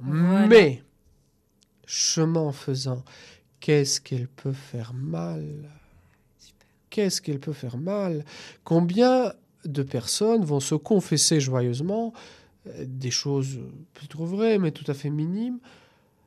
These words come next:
Speaker 2: sans se rendre compte qu'elles peuvent transformer la vie de leurs proches en immense souffrance. Ils vont se confesser, « Oui, je suis parfois un peu impatient. » <laughs> Oui, mais voir, voir ce que nous faisons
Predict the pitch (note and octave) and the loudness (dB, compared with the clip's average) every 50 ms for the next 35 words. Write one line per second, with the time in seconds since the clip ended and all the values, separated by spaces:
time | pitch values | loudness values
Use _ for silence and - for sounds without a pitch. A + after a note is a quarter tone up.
0 | _ _ - - - B3 A#3+ - A3+ A3 G#3+ G3 G3 F#3 F#3 - - E3+ E3+ D#3+ | _ _ -8 -2 -2 -2 0 0 -2 -2 -2 -2 -4 -4 -4 -4 -2 0 0 0
1 | D#3 - - D3 C#3 C3+ C#3 - D3 C#3+ - - C#3 C3+ - - C#3 B2+ C3 C#3+ | -2 -2 -2 -2 -2 -2 0 -2 -4 -4 -2 -4 -4 -4 -4 -6 -6 -6 -2 0
2 | C#3 C#3 C#3 C3 B2+ B2 C#3 C#3+ C3 B2+ A2+ G#2 - - - - - - A3+ A#3 | 0 2 2 0 0 0 -2 0 0 0 -2 -2 -4 -8 -10 -10 -4 -2 0 2
3 | A#3 G3+ - - D3 C3+ C3 C3+ D#3+ F#3+ G3+ G#3 G3 - - - D#3 - - - | 2 2 2 0 0 0 0 0 0 0 0 0 0 0 0 -2 -2 -4 -4 -2
4 | A3+ A3+ G#3 F#3 D#3 - - - - - - - - - - - - - _ D3 | 0 0 2 0 -2 -4 -6 -8 -12 -18 -20 -20 -18 -18 -18 -20 -20 -10 _ -4
5 | C3+ C#3 C#3 C3+ - - C3 A#2+ C3 B2 - C3+ B2+ B2 B2+ C3 C3 C3+ C#3 C3+ | 0 0 0 0 0 -4 -4 -4 -4 -2 -2 -2 -2 0 0 0 0 0 0 -2
6 | A#2 A#2+ A2+ - - - - - B2 A#2+ A#2+ A#2+ A#2 - A2+ A2 - - - B2 | -4 -6 -8 -10 -12 -14 -14 -12 -10 -10 -10 -10 -10 -10 -12 -12 -12 -10 -6 -4
7 | A#2+ A#2+ A#2+ A#2+ A#2+ B2 - - D#3+ D#3 D3 C#3 C3+ C3+ C#3+ C#3 C3+ - - - | -4 -4 -4 -6 -6 -8 -6 -2 0 2 2 2 0 -2 -2 -2 0 0 0 0
8 | F3+ E3+ D#3+ - - - - - - - _ _ _ _ _ - - - - - | -2 -2 -4 -6 -12 -20 -20 -20 -20 -20 _ _ _ _ _ -16 -14 -14 -16 -18
9 | - - _ - D#3 D3+ C3+ B2 B2 - - G#3+ C4 C4+ B3+ G3 C#3+ - D3 C#3+ | -20 -20 _ -6 -6 -4 -4 -4 -8 -10 -10 -12 -12 -12 -14 -14 -10 -2 2 4
10 | D3 D3 C3 B2 A#2+ D3 D#3+ F#3 G3 F#3+ F3 D3+ C3+ A#2+ A2 G#2 G2 A2 - - | 4 4 2 0 -2 -2 2 4 6 6 6 6 2 0 -2 -6 -10 -14 -16 -18
11 | - - - - - _ _ _ _ _ _ _ _ _ _ _ _ _ _ - | -20 -20 -20 -20 -20 _ _ _ _ _ _ _ _ _ _ _ _ _ _ -16
12 | F#3+ F3+ B2 B2 C3 C#3 E3 G3 G#3 G#3 G3 F#3 F3+ E3+ D#3 C#3 - - - - | -14 -12 -10 -10 -8 -4 0 4 4 6 6 6 4 2 0 -2 -2 -2 -2 0
13 | - D#3+ D3+ D3 - - C#3 D3 D3 C3+ C3+ - - C#3 C#3 C3+ C3 C3+ C#3+ D3 | 2 0 0 -2 -2 -6 -4 -2 -2 -4 -4 -6 -6 -4 -4 -4 -2 0 0 0
14 | D3 | 0